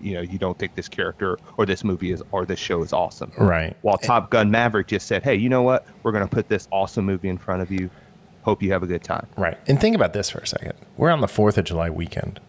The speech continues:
Speaker 2: <laughs>
Speaker 1: Yeah.
Speaker 2: Like, how much more is Top Gun gonna do for, for the,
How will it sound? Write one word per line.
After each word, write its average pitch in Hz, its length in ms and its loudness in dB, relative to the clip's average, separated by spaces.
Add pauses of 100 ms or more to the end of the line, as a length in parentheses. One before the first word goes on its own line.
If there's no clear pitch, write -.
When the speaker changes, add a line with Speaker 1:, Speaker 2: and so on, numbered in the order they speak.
(160)
Speaker 2:
<laughs> 95 160 4 (840)
Speaker 1:
Yeah. 104 200 0 (1600)
Speaker 2:
Like, 123 400 2
how 135 160 2
much 170 220 4
more 117 260 4
is 104 100 2
Top 95 300 -2
Gun 95 220 0
gonna 87 260 2
do 95 400 0 (140)
for, 92 340 2
for 92 320 4
the, 87 260 4